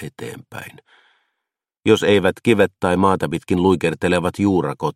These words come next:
niin viimeistään korven ikitukeista alkukesästä kasatut kapulatienpätkät saivat auton heittelehtimään puolelta toiselle. Rukajärven korvessa jatkosodan neljännen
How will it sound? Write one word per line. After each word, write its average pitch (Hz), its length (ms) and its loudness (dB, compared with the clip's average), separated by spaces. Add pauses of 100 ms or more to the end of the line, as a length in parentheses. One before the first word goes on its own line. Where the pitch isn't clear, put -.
niin 87 240 0
viimeistään 80 600 -2
korven 82 440 0
ikitukeista 78 720 -4
alkukesästä 76 760 -6
kasatut 78 500 -8
kapulatienpätkät 71 1120 -6
saivat 76 500 -4
auton 67 380 -4
heittelehtimään 73 840 -6
puolelta 69 500 -6
toiselle. - 640 -14 (1400)
Rukajärven 110 720 4
korvessa 101 540 4
jatkosodan 98 760 2
neljännen 87 600 2